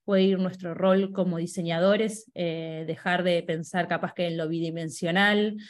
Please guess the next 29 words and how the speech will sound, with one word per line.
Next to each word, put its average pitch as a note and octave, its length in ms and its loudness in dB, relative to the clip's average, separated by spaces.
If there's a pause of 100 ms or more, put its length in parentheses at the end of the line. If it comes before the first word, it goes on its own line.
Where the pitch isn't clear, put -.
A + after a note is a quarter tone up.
o F3 180 4
en F3 80 2
los F3 120 2
servicios A#3 520 0
y G3+ 60 2
empezar F3 340 -4
a F#3 240 -2
pensar F3 460 0
en F3+ 160 2
que F3 120 -4
podemos F3+ 320 -2
trabajar, F3 440 -2
no F3+ 80 -2
sé, G3 160 2
por E3+ 180 -4
ejemplo, F#3 420 0
diseñando F3 600 -4
experiencias F3+ 760 0
de E3 100 -4
trabajo, G#3+ 760 0 (100)
eh, D#3 240 -4
diseñando E3+ 500 -4
robots, F#3+ 640 0
dif-, F3+ 360 -14
diseñando F3+ 440 0
diferentes F#3 600 -2 (220)
cosas G#3+ 560 0
y - 100 -8
que D#3+ 420 -4